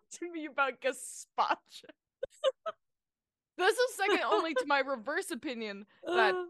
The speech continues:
Speaker 1: uh, tomato soup is a smoothie. <laughs>
Speaker 2: I just, all of your takes are so bad. They're
Speaker 1: Is a
Speaker 2: just
Speaker 1: toma-,
Speaker 2: so bad.
Speaker 1: is a tomato a fruit?
Speaker 2: A tomato is a fruit, but the idea,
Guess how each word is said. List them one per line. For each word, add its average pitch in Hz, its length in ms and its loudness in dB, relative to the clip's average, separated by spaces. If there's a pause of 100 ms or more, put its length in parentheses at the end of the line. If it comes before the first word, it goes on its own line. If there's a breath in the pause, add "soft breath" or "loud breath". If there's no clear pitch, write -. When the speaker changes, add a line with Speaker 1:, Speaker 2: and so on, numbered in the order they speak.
(180)
Speaker 1:
uh, 214 260 6
tomato 254 520 0
soup 220 320 -10
is 190 100 -6
a 254 240 -6
smoothie. 254 540 0
<laughs> - 840 -20
Speaker 2:
I 370 340 8 (240)
just, 320 200 6 (120)
all 320 200 10
of 415 60 8
your 285 160 8
takes - 320 2
are 202 80 10
so 165 440 6
bad. 151 420 6 (400)
They're 269 100 12
Speaker 1:
Is - 140 6
a - 20 2
Speaker 2:
just - 200 6
Speaker 1:
toma-, 262 180 4
Speaker 2:
so 240 160 6
bad. 208 400 4
Speaker 1:
is - 40 -12
a - 40 -12
tomato 330 460 0
a 359 40 -2
fruit? 349 320 -8 (800)
Speaker 2:
A 247 80 6
tomato 302 460 6 (120)
is 190 220 6
a 214 80 4
fruit, 226 440 4 (600)
but - 180 6 (580)
the 247 160 8
idea, 254 580 4